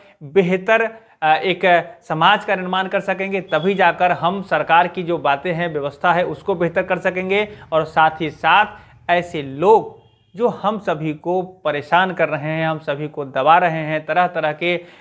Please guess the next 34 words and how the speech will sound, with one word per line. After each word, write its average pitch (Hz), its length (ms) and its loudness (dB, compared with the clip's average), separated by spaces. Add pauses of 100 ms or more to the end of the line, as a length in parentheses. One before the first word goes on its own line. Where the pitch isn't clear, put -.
(180)
जो 175 360 0 (200)
जातिवाद 175 560 2
और 175 180 -2
इन 185 160 -8
संगठ-, 175 380 -6
सं-, 165 420 -6
संबंधित 175 400 -2
समस्याओं 170 480 0
को 180 120 -4
लेकर 170 240 0
हम 160 140 -4
पर 165 100 -2
थोप 185 340 -4
रहे 156 200 -2
हैं, 185 320 -4 (180)
उनसे 175 340 -4
भी 175 160 -2
हम 156 300 -6
तभी 156 240 0
निपट 151 280 -4
सकेंगे 147 560 -4 (340)
जब 147 180 2
हम 160 240 -4
बाबा 135 260 2
साहब 135 260 -4
भीमराव 135 400 -2
अंबेडकर 131 400 -6
के 202 300 0 (320)
जीवन 147 340 -4
को 156 200 -8
अध्ययन 151 440 -2
करें, 208 340 4
उन्हें 143 280 -8
समझें 208 600 0